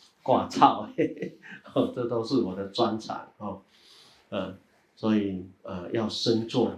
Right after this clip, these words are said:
哦。那十二月二十四号，那如果大家有人可以去，去结了这个缘以后，如果你想要，不管是要出家或者是我们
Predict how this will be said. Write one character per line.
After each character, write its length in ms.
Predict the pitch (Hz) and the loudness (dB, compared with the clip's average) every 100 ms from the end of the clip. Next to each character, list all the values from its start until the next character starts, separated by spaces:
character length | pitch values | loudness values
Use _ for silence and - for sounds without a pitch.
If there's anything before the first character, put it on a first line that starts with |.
| - | -10
哦。 260 | 104 95 98 | -12 -12 -12
那 200 | 104 98 92 | -12 -10 -10
十 360 | - - 101 | -12 -10 -4
二 120 | 104 | -2
月 260 | 107 110 92 | 0 -2 -2
二 60 | 104 | -6
十 160 | - | -12
四 240 | 95 - 98 | -14 -10 -6
号， 260 | 98 95 - _ - | -6 -10 -16 _ -8
那 120 | 104 | -4
如 120 | 104 | 0
果 140 | 107 107 | 0 2
大 220 | 107 104 | 0 0
家 180 | 110 101 | 0 0
有 180 | 95 | -2
人 160 | 90 87 | -6 -10
可 140 | - 101 | -10 -6
以 140 | 90 | -6
去， 240 | - 110 101 - _ _ _ | -4 -4 -4 -8 _ _ _
去 220 | - 147 131 | 0 4 4
结 220 | 110 113 | 6 6
了 100 | 113 | 4
这 140 | 131 | 2
个 160 | 123 110 | 2 2
缘 360 | 98 92 90 - _ | 0 -4 -6 -10 _
以 180 | 107 98 | -6 -2
后， 300 | 117 123 107 107 | 2 2 2 0
如 140 | 127 | 0
果 300 | 117 95 95 | 0 -2 -4
你 220 | 101 104 110 | -8 -6 -4
想 260 | 104 92 | -4 -4
要， 300 | 104 113 101 - _ _ _ _ | -2 -2 -2 -8 _ _ _ _
不 100 | 143 | -2
管 200 | 123 95 | 0 0
是 240 | - 120 - - _ | -2 -6 -8 -16 _
要 160 | 113 110 | -2 0
出 220 | - 120 | -2 -2
家 260 | 113 113 107 | 2 2 2
或 160 | 110 | -2
者 80 | 92 | -4
是 140 | - | -2
我 60 | 113 | -2
们 180 | 92 | -2